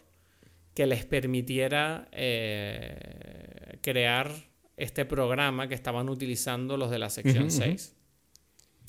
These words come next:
Speaker 1: que es el que dio lugar al marionetista.
Speaker 2: Exacto.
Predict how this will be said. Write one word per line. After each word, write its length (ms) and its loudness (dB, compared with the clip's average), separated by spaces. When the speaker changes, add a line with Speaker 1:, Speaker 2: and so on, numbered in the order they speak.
Speaker 1:
que 140 2
es 100 0
el 140 0
que 140 2
dio 140 4
lugar 500 0
al 320 -2
marionetista. 440 0
Speaker 2:
Exacto. 300 -6